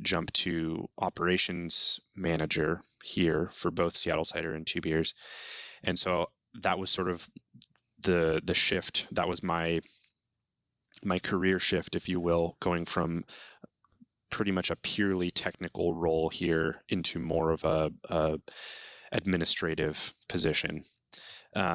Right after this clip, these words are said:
Speaker 1: Um, and then, uh, the G M position, um, that I am now occupying has just been since February.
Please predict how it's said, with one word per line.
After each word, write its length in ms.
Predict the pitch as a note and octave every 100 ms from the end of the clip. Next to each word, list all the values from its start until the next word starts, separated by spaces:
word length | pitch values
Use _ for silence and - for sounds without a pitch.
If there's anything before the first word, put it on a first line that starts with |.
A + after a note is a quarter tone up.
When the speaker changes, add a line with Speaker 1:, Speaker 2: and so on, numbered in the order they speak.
| F#2
Speaker 1:
Um, 260 | G2 D#2 - _ - - -
and 240 | F#2+ F2+
then, 680 | F2+ F2 E2+ E2+ E2+ E2 E2 - -
uh, 380 | E2 D#2+ D#2 - -
the 260 | F#2+ E2+ D#2+
G 300 | - G#2 G2
M 160 | F2+ F2
position, 760 | F2+ F2+ - F2+ E2 E2+ - _ _ -
um, 480 | E3 D#3+ - D#2 D#2 -
that 100 | E2
I 280 | D#2+ D#2+ - _ _ _ -
am 120 | - D#2+
now 320 | D2+ D#2 -
occupying 640 | E2+ - - - E2 D#2+ D#2+
has 220 | - D#2+
just 300 | - E2 -
been 180 | E2+ D#2
since 340 | - E2 D#2
February. 760 | - E2+ D2 - - G1+ G1+